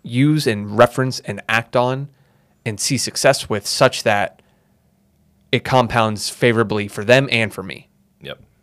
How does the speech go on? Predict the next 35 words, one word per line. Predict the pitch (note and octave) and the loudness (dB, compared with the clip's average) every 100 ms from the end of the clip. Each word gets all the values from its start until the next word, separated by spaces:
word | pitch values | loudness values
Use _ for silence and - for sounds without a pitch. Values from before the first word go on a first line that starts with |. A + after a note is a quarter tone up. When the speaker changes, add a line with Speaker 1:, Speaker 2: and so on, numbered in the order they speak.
| _ - _ _ _ _ _ _ - | _ -20 _ _ _ _ _ _ -6
Speaker 2:
No, | F#2 | -2
I | F2 | -2
see | E2 G2+ | -4 -8
this | F2+ F#2 - | -6 -6 -4
as | F2 F2 D#2+ | -4 -4 -6
a, | D#2 D2+ C#2+ _ _ | -10 -10 -12 _ _
this | F#2 F#2+ | -14 -14
is | - | -6
how | F2+ | -2
I | F2 | -2
talk | - - F2+ E2+ | -6 -6 -6 -4
about | F2+ F2+ | -6 -6
it | |
in | E2 | -6
the | E2 | -10
book. | D#2 F2 - | -10 -10 -6
I | F#2+ F2 E2+ | -8 -8 -12
really | G2 G#2+ G#2 G2+ | -8 -6 -6 -6
like | F2 E2+ E2+ | -4 -6 -6
the, | - D#2+ D2 _ _ _ _ _ _ _ _ _ _ _ _ | -12 -10 -12 _ _ _ _ _ _ _ _ _ _ _ _
uh, | D#2+ D2+ C2+ - | -8 -6 -8 -10
the | E2 F#2 | -6 -4
angle | E2+ E2+ F#2 G2 G2 | -4 -6 -6 -8 -6
of | F2 E2 - - | -8 -10 -14 -12
conceptual | F2+ F2 E2+ - F#2 F2 | -12 -6 -6 -6 -10 -10
survival | - D#2+ D2+ D#2 G2 - _ | -10 -6 -6 -6 -10 -14 _
or | F2+ | -10
mental | D#2 E2+ E2+ F#2+ F2+ | -8 -10 -10 -10 -10
survival, | - E2+ D#2+ E2 G2 A#2 _ _ | -10 -6 -6 -8 -12 -16 _ _
like, | E2+ D#2+ | -10 -10
surviving | - F2 D#2+ E2+ F2+ | -12 -6 -4 -4 -6
on | E2+ E2 | -10 -8
that | D#2 - | -10 -10
plane, | E2 E2+ A2 _ - _ _ _ _ | -10 -10 -12 _ -20 _ _ _ _
because | F#2 G#2+ F#2 F2 D#2 | -8 -2 -2 -4 -10